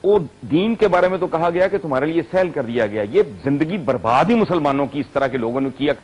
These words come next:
मुसलमानों में कोई हीरो नहीं है, एक रोल मॉडल नबी करीम की जात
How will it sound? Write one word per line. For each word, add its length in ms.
मुसलमानों 540
में 120
कोई 300
हीरो 260
नहीं 260
है, 300
एक 220
रोल 200
मॉडल 300
नबी 380
करीम 280
की 160
जात 380